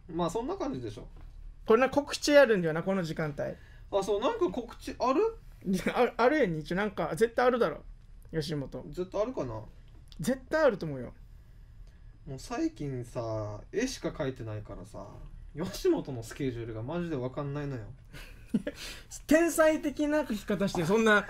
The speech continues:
Speaker 2: 周りのものが入ってこないみたいな、もう白目向いて、なんか、「はっ！はっ！」みたいな、気がついたら、そんな描き方してれば、お前。
Speaker 1: <laughs>
Speaker 2: いや、それぐらいのことよ、お前が今言ってるのっ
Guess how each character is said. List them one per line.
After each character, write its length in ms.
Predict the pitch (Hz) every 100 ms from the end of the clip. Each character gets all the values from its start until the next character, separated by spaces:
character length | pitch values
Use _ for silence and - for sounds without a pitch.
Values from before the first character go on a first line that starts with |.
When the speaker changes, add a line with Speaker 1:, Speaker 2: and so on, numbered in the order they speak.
| -
Speaker 2:
周 300 | 220 285 302
り 100 | 294
の 120 | 302
も 140 | 294 262
の 120 | 220
が 200 | 196 190 440 466 - 494
入 200 | 247 269
っ 40 |
て 220 | - 220
こ 160 | 226 196
な 100 | 196
い 40 |
み 60 | 185
た 100 | 165
い 20 |
な、 40 | 165
も 100 | 180
う 20 |
白 280 | - 277 269
目 140 | 269
向 160 | 247 214
い 80 |
て、 220 | - 160 - - - - - 226
な 100 | 226
ん 40 |
か、 180 | 208 - 302
「は 120 | 302
っ！ 40 | - 554 - 554 571 571 539 523 -
は 240 | 302 311 294
っ！」 40 |
み 80 | 247
た 80 | 190
い 40 |
な、 140 | 175 165 - - -
気 140 | 415 226
が 100 | 302
つ 180 | 202 294
い 80 |
た 120 | 240 240
ら、 160 | 175 - - 605 - 508 494 - 494 480 - 440 -
そ 140 | - 311
ん 140 | 339
な 140 | 359 349
描 180 | 415
き 60 | 311
方 200 | 302 214
し 60 | 190
て 60 | 196
れ 60 |
ば、 80 | 175
お 40 |
前。 220 | 160 156 -
Speaker 1:
<laughs> 720 | 427 - 269 277 - 269 -
Speaker 2:
い 60 |
や、 120 | 208 175
そ 160 | 240
れ 160 | 311 311
ぐ 80 | 311
ら 160 | 311
い 60 | 311
の 160 | 330 349
こ 60 |
と 120 | -
よ、 220 | 185 - 156
お 60 |
前 200 | 185 196 190
が 60 |
今 180 | 190 185
言 80 | 180
っ 40 |
て 120 | 190
る 60 | 170
の 100 |
っ 40 | 151